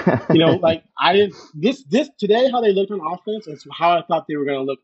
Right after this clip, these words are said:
Speaker 1: against Utah. Not be able to run the
Speaker 2: Right.
Speaker 1: football, and then Herbert, if he can make plays or not, and he didn't in the passing game. But they blew out Utah, and so I wondered who was gonna show up this week. I didn't make a prediction. I, like, actually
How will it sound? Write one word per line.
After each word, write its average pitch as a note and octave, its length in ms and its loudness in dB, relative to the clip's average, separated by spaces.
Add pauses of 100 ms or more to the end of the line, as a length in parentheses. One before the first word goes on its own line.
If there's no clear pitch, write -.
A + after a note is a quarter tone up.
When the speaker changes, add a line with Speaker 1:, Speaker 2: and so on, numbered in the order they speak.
(120)
Speaker 1:
against C3 320 -10
Utah. C#3 220 -8 (600)
Not D3 240 0
be F#3 100 2
able F3+ 120 2
to F3+ 80 -4
run E3+ 100 0
the E3 80 0
Speaker 2:
Right. D#3 140 0
Speaker 1:
football, D3 400 0
and C#3 120 -4
then C#3 120 -2
Herbert, C#3 460 -2
if C3+ 120 -8
he C3 140 -8
can B2+ 420 -6
make C3+ 220 -4
plays C3 240 -2
or B2+ 80 -4
not, B2 320 -4 (120)
and C#3 80 -2
he C#3 100 0
didn't G#3+ 280 -2
in A#2+ 80 -4
the A2 80 -12
passing G#2+ 380 -10
game. F#2+ 180 -12 (380)
But D#3 280 2
they D3+ 320 0
blew D3 260 2
out E3 260 2
Utah, A2 480 -16
and C3+ 160 -10
so D3+ 120 0
I C#3+ 100 2
wondered D#3 460 0
who D3+ 120 -8
was F3 160 0
gonna D3 220 -6
show B2 320 -8
up B2+ 140 -16
this C3 200 -10
week. A#3+ 120 -10 (100)
I A3+ 80 2
didn't D#4 220 0
make E3+ 140 0
a C#3+ 40 -8
prediction. G3 500 -6
I, F#3 60 0
like, G3 220 -2 (100)
actually E3 240 -8